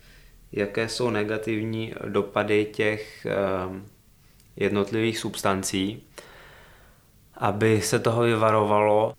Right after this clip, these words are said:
A ono to těžké, je to těžké radit a samozřejmě bych mu teda doporučil i,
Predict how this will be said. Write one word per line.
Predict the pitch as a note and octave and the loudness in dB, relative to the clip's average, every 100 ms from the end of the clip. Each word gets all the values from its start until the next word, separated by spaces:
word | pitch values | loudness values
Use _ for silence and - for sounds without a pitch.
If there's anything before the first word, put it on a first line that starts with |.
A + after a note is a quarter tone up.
| - | -2
A | G2 G2 F#2+ F#2 F#2 G2 - _ - - | 2 4 4 2 -2 -8 -20 _ -20 -4
ono | - A2+ | 0 2
to | A#2 | 2
těžké, | A2 G2+ - - G#2 F#2 | 2 0 0 2 2 2
je | G#2+ | 0
to | G2+ A2 | 0 -2
těžké | G2+ - - G2+ | -2 -2 0 2
radit | F#2 F2+ E2+ E2+ - | 2 0 -4 -6 -10
a | - F2+ F2 E2+ | -2 0 2 0
samozřejmě | - F#2 F#2 F#2 F#2 | -4 -6 -4 -2 -2
bych | F2+ E2 - _ _ - - - | -2 -6 -8 _ _ -20 -20 -20
mu | - - F2+ | -16 -12 -8
teda | - F#2 | -4 -2
doporučil | F#2 E2+ E2+ F2 - F#2 F#2 | -2 -2 -6 -6 -6 -4 -4
i, | F2+ | -6